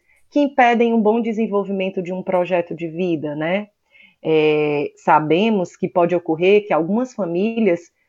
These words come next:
visualizem o seu projeto de vida, projeto de vida desses jovens, né? Como se fosse algo deles, né? Então, isso ocorre por diversos fatores.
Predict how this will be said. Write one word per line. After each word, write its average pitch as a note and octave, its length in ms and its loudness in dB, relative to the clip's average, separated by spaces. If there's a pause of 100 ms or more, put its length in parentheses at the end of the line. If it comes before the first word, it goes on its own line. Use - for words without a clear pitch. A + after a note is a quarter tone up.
(120)
visualizem G#3+ 880 2
o G#3 40 0
seu G3 200 0
projeto D#3+ 500 -4
de C#3 100 -12
vida, D#3+ 720 -2
projeto E3+ 440 0
de E3+ 120 -4
vida E3 260 0
desses D3+ 320 -4
jovens, D#3+ 560 2
né? F#3+ 300 -2 (320)
Como A3 200 4
se A3 140 0
fosse G#3+ 400 2
algo G3 320 4
deles, E3+ 600 2 (220)
né? E3+ 300 -4
Então, E3+ 460 -6 (280)
isso G3 220 0
ocorre G3+ 380 2
por G3+ 180 -2
diversos G3 560 2
fatores. D3+ 680 -2